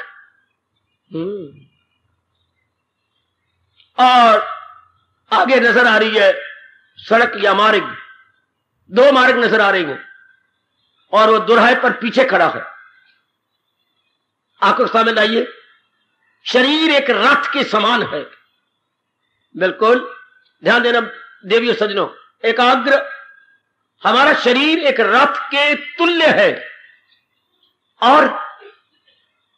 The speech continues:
इसमें घोड़े इंद्रियों के समान है। अच्छा, यही तो कर्म करती हैं,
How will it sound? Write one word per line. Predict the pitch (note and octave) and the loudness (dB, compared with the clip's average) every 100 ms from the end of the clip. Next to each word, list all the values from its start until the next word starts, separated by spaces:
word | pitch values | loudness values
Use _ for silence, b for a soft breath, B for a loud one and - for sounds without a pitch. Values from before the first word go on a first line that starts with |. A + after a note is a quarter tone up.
| _ A3 | _ -6
इसमें | - A#3+ G#3 | -4 -2 -2
घोड़े | E3+ G#3+ B3 - - - - | 2 2 2 0 -4 -14 -6
इंद्रियों | G#3+ A3 B3+ E4 | -4 -2 0 0
के | E4 | -2
समान | - A#3+ G3 E3+ - | -2 0 2 0 -4
है। | C#3 - - _ _ _ _ _ _ _ _ _ - _ _ _ G3+ | -14 -14 -20 _ _ _ _ _ _ _ _ _ -20 _ _ _ -6
अच्छा, | - - G#3+ C#4 D#3+ - - _ _ _ _ _ _ _ _ _ _ _ _ | -6 -8 -4 -2 -2 -8 -20 _ _ _ _ _ _ _ _ _ _ _ _
यही | E3 F#3+ C4 | -6 -2 0
तो | D#4+ | -2
कर्म | D#4+ D4 D#4 | 0 0 0
करती | E4+ - C4 | -4 -4 -4
हैं, | D3+ | -4